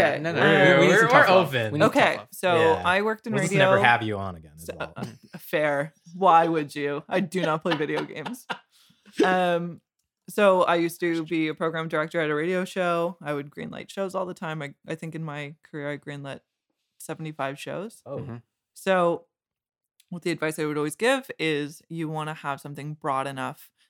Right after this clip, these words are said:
Speaker 1: that you don't run out of topics, that you can come up with something every week, but
Speaker 2: Mm-hmm.
Speaker 1: narrow enough to attract an audience. So you need something niche to bring people in.
Speaker 2: Okay.
Speaker 1: So the issue with something as broad as video games, right, is that you're competing with the rest of the world.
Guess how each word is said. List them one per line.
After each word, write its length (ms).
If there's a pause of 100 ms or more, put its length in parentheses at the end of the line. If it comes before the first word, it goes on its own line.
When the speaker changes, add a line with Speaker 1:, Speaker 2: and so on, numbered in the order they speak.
Speaker 1:
that 80
you 80
don't 240
run 180
out 160
of 80
topics, 520
that 80
you 100
can 140
come 200
up 120
with 100
something 260
every 160
week, 320 (260)
but 120
Speaker 2:
Mm-hmm. 80
Speaker 1:
narrow 280
enough 240
to 120
attract 340
an 80
audience. 380
So 60
you 100
need 220
something 360
niche 380
to 80
bring 240
people 320
in. 180 (260)
Speaker 2:
Okay. 140
Speaker 1:
So 440 (400)
the 220
issue 380
with 120
something 440
as 160
broad 260
as 120
video 280
games, 360
right, 180
is 160
that 180
you're 80
competing 560
with 140 (100)
the 220
rest 240
of 80
the 60
world. 280